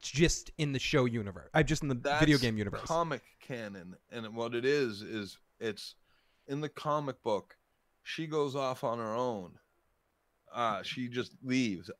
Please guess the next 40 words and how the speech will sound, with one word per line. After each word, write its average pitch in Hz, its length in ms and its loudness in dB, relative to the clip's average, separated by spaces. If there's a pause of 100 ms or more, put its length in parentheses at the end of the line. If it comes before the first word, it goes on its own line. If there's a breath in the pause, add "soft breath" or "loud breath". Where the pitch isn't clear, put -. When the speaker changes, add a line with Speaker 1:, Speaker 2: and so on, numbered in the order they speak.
Speaker 2:
uh, 104 180 -6
after 120 320 -2
about 120 220 2
a 113 40 -4
year 113 600 2 (120)
of, 107 220 -2
after 113 300 -4
the 131 100 2
war. 104 420 2
Speaker 1:
Mm-hmm. 139 220 -4 (340)
Speaker 2:
And 98 100 -6
she's 110 180 -4
been 107 260 -6
hooked 110 240 -4
up 113 180 -2
with 104 200 -8
King 117 220 -8
Ezekiel. 101 600 -6 (600)
And 98 600 0 (1500)
she - 180 -6
just 107 280 0
like, 110 320 2
"I 110 140 -2
can't 113 340 -4
stay. 110 460 0 (120)
I 95 140 -2
gotta 98 240 -2
go. 104 500 -4
I 92 80 -8
gotta 95 240 -6
leave. 95 540 -6
I 90 100 -8
can't 95 320 -6
be 101 160 -6
here 95 200 -4
anymore." 92 520 -12 (280)
And 95 100 -8
she - 140 -6
leaves. 101 440 -4 (880)
Speaker 1:
Hmm. 156 140 -4